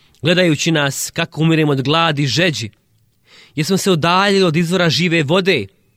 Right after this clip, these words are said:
ko natapa Isusove pašnjake. Dragi slušatelji, ono što Isusa najviše raduje kod nas je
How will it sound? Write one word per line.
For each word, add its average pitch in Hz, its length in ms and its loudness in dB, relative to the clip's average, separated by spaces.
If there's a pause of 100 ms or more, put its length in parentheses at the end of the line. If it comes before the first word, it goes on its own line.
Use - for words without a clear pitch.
(340)
ko - 140 0
natapa 180 680 -2
Isusove 143 460 -4
pašnjake. 135 840 -6 (960)
Dragi 170 360 0
slušatelji, 160 680 -2 (680)
ono 208 420 2 (220)
što - 220 -2
Isusa 185 380 0
najviše 185 500 0
raduje 175 320 0
kod 175 220 -2
nas 165 300 0
je 147 220 -2